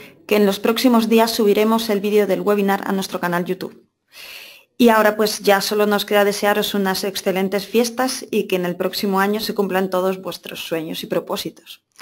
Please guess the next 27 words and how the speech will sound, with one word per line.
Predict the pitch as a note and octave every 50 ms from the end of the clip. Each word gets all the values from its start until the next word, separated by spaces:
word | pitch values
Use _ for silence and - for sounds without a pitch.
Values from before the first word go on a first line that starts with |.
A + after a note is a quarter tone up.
| - - - - - - - - - - -
Nosotros | G#3 G#3 G3 A#3+ A#3+ C4 C4 C4
iniciaremos | C#4 C4+ B3+ A3+ A3+ - A3 G3+ G#3+ A3+ A3+ A#3+ A#3 A3+
el | G#3 G3
dos | F#3+ F#3+ -
mil | A3+ G#3+
diecisiete | G3+ G#3+ A3 A3+ G#3 A3 - A3+ A3+ A3+ G3 G#3 - - - - - -
con | - A3 A3
nuestro | G#3 G3 F#3+ - G3+ F#3
primer | G3+ G3+ G#3 G#3 G3
webinar | F#3+ G#3 G#3+ A3 G#3+ A3 G#3 F#3+
del | F#3 F3+ F#3+
año, | G#3 G#3 G3 F#3+ F#3+ - - - - - - - -
el | F#3+ F3+ F3+ F3 F3
diez | D#3+ F3+ F#3 F#3+ F#3+
de | F#3 F#3 F#3
enero, | F#3+ G#3+ G#3+ F#3 F3+ F3+ - _ _ _ _ _ _ _
que | - G3+
tratará | G3 - G3 G3 F#3+ G3 F#3+ G#3 A#3
sobre | A3+ - C#4 B3+ A#3+ A#3
modernización | A3+ G#3+ G3+ F#3+ F#3+ F#3 F#3+ F#3 F3+ - F3+ E3 - - A3 A3+ A#3
de | A3+
aplicaciones | G#3 A3+ G#3 F#3+ F#3+ F#3 F3+ - G#3 G3+ G3+ G3+ G#3 G#3 -
con | - - - F3+ F3+ F#3
A | F#3 F#3
P | - F#3
I | F#3+ G3
Management. | F#3+ F#3 F3+ F3+ E3+ E3 - - - E3+ E3+ E3+ E3 E3+ -